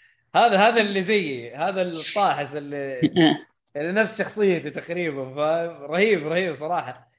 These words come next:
Speaker 1: حتى الوقفة اللي بينهم كانت رهيبة. مرة خرافية يا أخي.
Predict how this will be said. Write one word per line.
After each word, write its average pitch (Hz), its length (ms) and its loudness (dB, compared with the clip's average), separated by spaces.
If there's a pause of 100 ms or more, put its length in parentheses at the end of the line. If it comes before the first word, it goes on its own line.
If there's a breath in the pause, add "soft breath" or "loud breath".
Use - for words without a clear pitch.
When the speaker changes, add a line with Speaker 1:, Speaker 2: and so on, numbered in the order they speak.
(100)
Speaker 1:
حتى 185 240 -2
الوقفة 196 320 0
اللي 175 140 -2
بينهم 170 500 -2
كانت 180 500 -4
رهيبة. 143 1600 -2 (600)
مرة 196 340 4
خرافية 185 680 0
يا 180 300 0
أخي. 165 500 -10